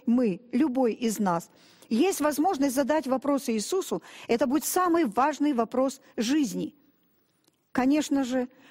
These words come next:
возможно, вы удивитесь, но они задали такой необычный вопрос.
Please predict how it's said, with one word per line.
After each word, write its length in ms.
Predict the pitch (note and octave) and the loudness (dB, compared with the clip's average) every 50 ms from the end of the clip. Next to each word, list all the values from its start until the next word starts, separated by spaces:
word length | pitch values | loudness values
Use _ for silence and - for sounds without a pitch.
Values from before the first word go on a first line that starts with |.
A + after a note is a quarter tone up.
| - - - - - _ _ _ | -20 -20 -20 -20 -20 _ _ _
возможно, 540 | - D4 G4 F#4 F#4 G4 G#4 F4 D4+ F4 E4+ | 0 0 2 2 2 2 2 2 2 2 2
вы 120 | C#4+ E4+ | 4 4
удивитесь, 720 | E4 D#4 C4+ A3+ C#4+ C4+ C#4 C#4+ A3+ - G#3 F#3 - - - _ | 4 2 2 2 2 2 2 0 0 -2 -6 -6 -6 -10 -12 _
но 260 | - A3+ A#3+ C4 C4 - | 0 2 2 2 2 0
они 500 | - A3+ A#3 A#3+ B3+ C#4 E4+ G4 G4 E4+ A4 | 0 0 2 2 2 2 2 0 0 -2 -2
задали 520 | - F#3+ G3+ A3 D#4+ F4 C4 D4 C#4 C#4 C4+ | -4 -2 2 2 2 2 2 2 0 0 -2
такой 500 | - - C4+ C4+ _ - G4+ A4 G#4+ G4 | 0 -2 -2 -2 _ 0 0 0 2 2
необычный 640 | F#4 F#4+ F4+ C#4 - E4 - - - D4 D4 D4+ | 2 2 2 2 2 -2 -2 0 0 0 0 2
вопрос. 560 | B3+ D4 C4+ - C4+ A3+ F#3+ F3 F#3 - - | 2 0 0 0 -2 -2 -2 -2 -4 -8 -18